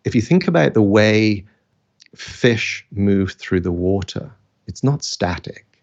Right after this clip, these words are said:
They flex and they move and they muscle, so adapt. And I'm wondering if there's a performance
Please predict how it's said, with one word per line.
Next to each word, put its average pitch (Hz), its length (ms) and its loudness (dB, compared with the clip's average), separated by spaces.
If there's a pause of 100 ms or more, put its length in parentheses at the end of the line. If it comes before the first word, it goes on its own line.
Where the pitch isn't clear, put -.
(380)
They 95 100 -4
flex - 720 -2
and 104 120 2
they 92 120 2
move 95 500 0
and 92 100 0
they 85 100 0
muscle, 98 640 0
so 95 220 -2 (180)
adapt. 92 560 -4 (520)
And 110 120 6
I'm 131 120 6
wondering 135 600 6
if 113 280 0
there's 101 380 2
a 101 60 -6
performance 113 840 -4